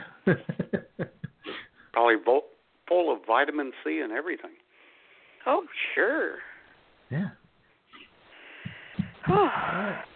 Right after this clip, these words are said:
Speaker 1: You know, you could, you could pour a little vodka in that. I'm just saying.
Speaker 3: Yeah, if I had some, I would, sure.
Speaker 2: No.
Speaker 3: And it would have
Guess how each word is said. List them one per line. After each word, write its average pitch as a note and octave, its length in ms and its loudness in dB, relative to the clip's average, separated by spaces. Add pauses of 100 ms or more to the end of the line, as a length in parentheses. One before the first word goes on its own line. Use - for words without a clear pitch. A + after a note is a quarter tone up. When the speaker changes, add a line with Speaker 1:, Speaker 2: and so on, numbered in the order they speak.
(120)
Speaker 1:
You A3+ 80 8
know, G3+ 80 8
you G3+ 60 2
could, G#3 160 2 (220)
you G3+ 100 -4
could - 180 -2
pour G3+ 180 0
a F3 40 6
little D3+ 340 -4
vodka C#3+ 400 0
in G#2 180 -4
that. G#2 300 -10 (240)
I'm D#3+ 80 -6
just C3 220 -2
saying. A#2 300 0 (140)
Speaker 3:
Yeah, E3+ 260 4 (160)
if G3 200 6
I F#3+ 40 2
had G3 200 0 (100)
some, F#3+ 140 -6
I D#3+ 100 -12 (100)
would, G#3 220 -4 (160)
sure. G3 220 -6 (1120)
Speaker 2:
No. A3 480 -10 (260)
Speaker 3:
And F3+ 120 2
it F3+ 120 2
would D3 100 -2
have D3+ 180 2